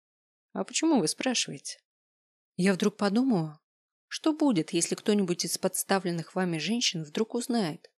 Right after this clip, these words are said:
почему именно ей привалило такое счастье в виде ее очаровательного спутника жизни?" "Разочарование в таком случае бывает очень жестоким.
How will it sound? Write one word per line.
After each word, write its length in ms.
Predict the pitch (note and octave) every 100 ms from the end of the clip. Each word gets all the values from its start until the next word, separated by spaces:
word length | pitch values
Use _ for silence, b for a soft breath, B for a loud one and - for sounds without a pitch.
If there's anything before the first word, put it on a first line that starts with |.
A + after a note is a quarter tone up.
| _
почему 460 | - B3+ D4 C#4+ -
именно 300 | - C4 G#3
ей 220 | F3 D#3+ D#3
привалило 480 | - D#3+ E3+ D3+
такое 300 | D3 D3 D#3
счастье 500 | D#3 - D#3 - - _ _ _ -
в 60 |
виде 220 | B3 G3
ее 160 | G3 F#3+
очаровательного 720 | E3+ F3+ F3+ F#3 - E3+ D#3+
спутника 520 | - - F3 D#3 -
жизни?" 380 | F#3 E3 F#3 - _ _ _ _ _ _ _ _ _ _ _
"Разочарование 800 | F#3+ G3 A3+ - - B3 C#4 C#4
в 40 | C4+
таком 260 | B3+ B3
случае 320 | A#3+ A#3+ - G#3
бывает 340 | G#3+ A3 G#3+ -
очень 360 | B3+ B3+ G#3+
жестоким. 580 | F#3 - D#3+ D3+ - D3+